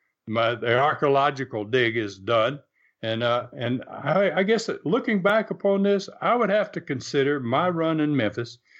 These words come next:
uh, and with Jarrett in Memphis and Louisville, uh, and the places that I worked for him, uh, was a, that was a, to me, a goal that I accomplished in nineteen seventy-five. I did a great job for him,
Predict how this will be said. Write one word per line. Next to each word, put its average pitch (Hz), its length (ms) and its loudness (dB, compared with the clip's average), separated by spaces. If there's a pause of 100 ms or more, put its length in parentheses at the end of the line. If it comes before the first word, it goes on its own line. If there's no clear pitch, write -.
(340)
uh, 104 40 -2
and 107 380 2
with 135 200 0
Jarrett 160 540 0
in 110 200 -4
Memphis 135 400 -2
and 147 160 0
Louisville, 143 580 2
uh, 98 140 2
and 95 160 -4
the 87 40 -8
places 139 420 -4
that 135 160 2
I 135 40 2
worked 135 320 0
for 113 140 -4
him, 123 280 0 (600)
uh, 98 300 0 (240)
was 123 320 0
a, 123 260 0 (140)
that 190 240 2
was 170 180 0
a, 160 80 -4
to 143 200 -4
me, 165 400 2 (100)
a 113 140 -2
goal 143 340 0
that 127 180 0
I 127 140 0
accomplished 123 560 -4
in 98 100 -8
nineteen 101 440 -4
seventy-five. 95 720 0 (140)
I 151 140 0
did 143 220 2
a 123 60 2
great 123 300 2
job 110 400 0
for 101 160 -4
him, 104 320 0